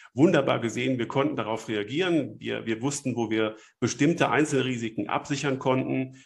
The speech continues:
Also wir im Rahmen eines Risikomanagements, ich glaub, Jahr zweitausendzweiundzwanzig oder einundzwanzig und dann bald zweiundzwanzig, können wir,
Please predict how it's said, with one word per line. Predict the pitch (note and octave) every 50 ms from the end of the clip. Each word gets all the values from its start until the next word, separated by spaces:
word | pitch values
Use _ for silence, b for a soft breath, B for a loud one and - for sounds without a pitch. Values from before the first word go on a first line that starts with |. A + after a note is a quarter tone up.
| B
Also | B - G#2+ G#2 G#2+ G#2+
wir | A#2+ A2+
im | A2 G#2
Rahmen | F#2+ G2 A2 C3 C#3 C3+
eines | - A2 G#2 G2 F#2+ -
Risikomanagements, | B2 C3+ D#3 D3 D3 C#3 C3+ B2+ C3 B2+ B2 B2 A#2+ - - B2 B2 B2+ B2+ - - _ _
ich | -
glaub, | - A#2 A#2 A#2 - - - -
Jahr | - A2 A#2+ A#2+
zweitausendzweiundzwanzig | - A#2 G#2+ A#2 A2+ G#2+ G2+ G2+ G2+ - G#2+ G2+ G2+ G2+ - A2+ - C3 C3 C3+ B2+ C3 - B B B B B B B B B B
oder | B2+ B2+ G#2+ -
einundzwanzig | A2 B2 C#3+ C#3+ - C#3+ C3 C3+ C3 C3 B2
und | - -
dann | - C3 - - - - - -
bald | A2 G#2+ -
zweiundzwanzig, | - A2+ A2+ B2 B2+ B2+ B2 A2+ A2 A2 -
können | - B2 B2+ A#2
wir, | A#2 A#2 A2+ A2 A2